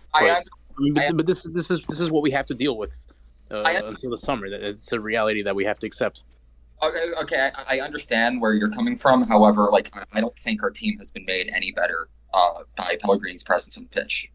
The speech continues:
Speaker 1: whether it's on the left wing as an out-and-out winger or as an inverted winger on the right. Uh, I,
Speaker 2: I, I, I still think it's too early to,
Speaker 1: Uh,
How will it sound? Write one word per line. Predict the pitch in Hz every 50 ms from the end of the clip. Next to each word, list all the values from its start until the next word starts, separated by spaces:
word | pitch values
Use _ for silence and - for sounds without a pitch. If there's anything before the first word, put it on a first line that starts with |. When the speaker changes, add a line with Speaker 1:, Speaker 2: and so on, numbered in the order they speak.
| _ - -
Speaker 1:
whether | - 98 92 92
it's | 90 -
on | -
the | -
left | - 208 208 - -
wing | 110 104 101
as | 104 107
an | 101
out-and-out | 98 98 - 98 95 92 -
winger | 95 98 101 104 110 107
or | 101 95
as | 92 -
an | - 92
inverted | 92 90 - 92 90 - -
winger | 90 87 - _ - -
on | 87 82 87 -
the | - -
right. | - 76 - - - -
Uh, | 87 90 90 87 90 87 - - - - - _ _ - - - -
I, | 95 92
Speaker 2:
I, | - 101 - -
I, | 98 104 - - - 135
I | 135
still | 135 - - 165 156
think | 147 - 151 143
it's | 131 123 - -
too | - - 127 107
early | 110 120 120 113 113 107
to, | - 120 110 101 101 - - _ _ _ - - - - -
Speaker 1:
Uh, | 156